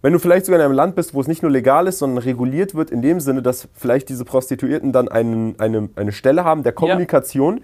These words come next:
Speaker 2: Richtig.
Speaker 1: wo die solche, solche Freier oder solche Zuhälter dann melden können, wenn die sich so be-, verhalten. Und dann
Speaker 2: Mhm.
Speaker 1: gibt's dann auch eine Exekutive, die dann auch wirklich was dagegen vornimmt.
Speaker 2: Ja.
Speaker 1: Und das passiert unter einem regulan-, regulierten Vorwand, ist, glaub ich, viel weniger Leid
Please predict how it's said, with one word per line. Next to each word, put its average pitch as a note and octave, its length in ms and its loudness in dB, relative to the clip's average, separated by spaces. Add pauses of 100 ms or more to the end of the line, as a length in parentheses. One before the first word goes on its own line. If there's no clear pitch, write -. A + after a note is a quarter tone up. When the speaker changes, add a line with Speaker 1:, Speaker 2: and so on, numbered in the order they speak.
(120)
Speaker 2:
Richtig. E3+ 240 -8
Speaker 1:
wo C#3+ 40 4
die C#3+ 200 2 (260)
solche, C3+ 340 2 (280)
solche B2 340 0
Freier D#3+ 540 2
oder A#2 240 2
solche A2+ 480 -2
Zuhälter D#3+ 520 0
dann A#2+ 280 0
melden D3+ 400 2
können, A#2 260 -2
wenn A2 160 0
die G#2 80 -4
sich G2+ 260 -10 (680)
so A#2+ 220 -2
be-, G#2 220 0 (280)
verhalten. A2+ 400 -2
Und A#2 260 -6
dann A2 160 0
Speaker 2:
Mhm. - 20 -2
Speaker 1:
gibt's B2 180 -4
dann A#2+ 140 -4
auch - 200 -2
eine G#2 360 -2 (240)
Exekutive, D3 640 -4
die B2 100 2
dann A2 120 0
auch G2 120 -4
wirklich C#3 320 0
was C3 140 -2
dagegen A2 260 -4
vornimmt. D#3 580 -2
Speaker 2:
Ja. E3+ 140 -4 (120)
Speaker 1:
Und B2 100 -6
das B2 160 -2
passiert D#3 480 -2
unter C#3+ 140 4
einem A#2 120 2
regulan-, A#2+ 380 0 (100)
regulierten A#2+ 480 -2
Vorwand, C3+ 460 0
ist, - 160 -10
glaub C3 160 2
ich, G#2+ 140 -8
viel C#3 300 -2
weniger C#3+ 380 0
Leid D#3+ 480 2